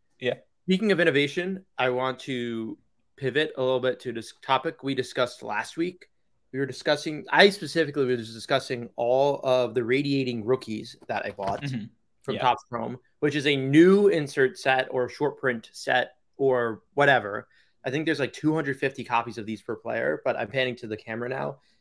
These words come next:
Speaker 2: This Corbin Carroll, this isn't just, like, just, just a cool image.
Speaker 1: I love Corbin Carroll, dude. He's sick.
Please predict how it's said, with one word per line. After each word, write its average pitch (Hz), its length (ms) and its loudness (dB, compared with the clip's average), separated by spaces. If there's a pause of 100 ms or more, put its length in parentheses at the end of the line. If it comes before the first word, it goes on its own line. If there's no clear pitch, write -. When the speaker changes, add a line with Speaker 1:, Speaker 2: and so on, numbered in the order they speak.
(200)
Speaker 2:
This 127 160 -2
Corbin 139 540 2
Carroll, 127 600 0
this 165 120 0
isn't 214 180 -2
just, 196 320 0
like, 139 240 -2 (100)
just, 143 200 -10
just 190 160 -8
a - 40 -20
cool 135 240 -2
image. 113 460 -8 (680)
Speaker 1:
I 147 120 6
love 110 260 -2
Corbin 113 320 -8
Carroll, 110 300 -2
dude. 113 260 -6 (140)
He's 131 200 -8
sick. 110 340 -6